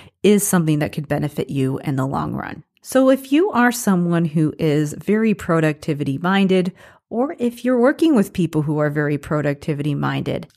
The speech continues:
I would invite you to shift the language you use around this popular meme, "This meeting should have been an email,"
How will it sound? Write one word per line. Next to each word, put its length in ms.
I 100
would 140
invite 440
you 180
to 200
shift 640
the 80
language 540
you 60
use 520
around 360
this 160
popular 500
meme, 480
"This 220
meeting 340
should 220
have 120
been 140
an 180
email," 480